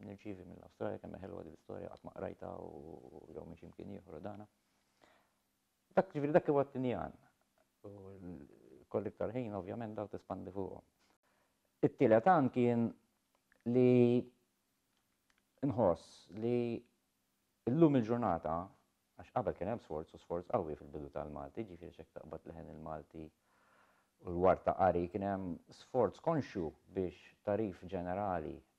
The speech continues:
u tarif kulturali jiġi jew tradott tal-Malti jew jinkiteb bil-Malti, għax, eh, kien jien naraf l-importanza li biex il-sien jibqa' ħaj dak li jkun irid isibu utli. Issa li qed jiġri llum,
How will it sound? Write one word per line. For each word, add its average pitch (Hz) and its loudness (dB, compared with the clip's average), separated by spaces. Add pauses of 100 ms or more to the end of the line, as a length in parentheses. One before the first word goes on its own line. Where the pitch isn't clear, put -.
(220)
u 92 -16
tarif 92 -4
kulturali 87 -6 (1160)
jiġi 92 -10
jew 87 -2
tradott 90 -6
tal-Malti 101 -8
jew 87 -10
jinkiteb 107 -6
bil-Malti, 101 -8 (800)
għax, - -12 (160)
eh, - -20 (120)
kien 123 0
jien 135 4
naraf 110 6
l-importanza 92 -2 (180)
li 92 -2 (760)
biex 107 -6
il-sien 107 -2
jibqa' 107 4
ħaj 87 4 (720)
dak 120 -2
li 110 2
jkun 95 -4
irid 87 -8
isibu 85 -8
utli. 104 -4 (1200)
Issa 131 0
li 113 4
qed 107 4
jiġri 92 -2
llum, 127 6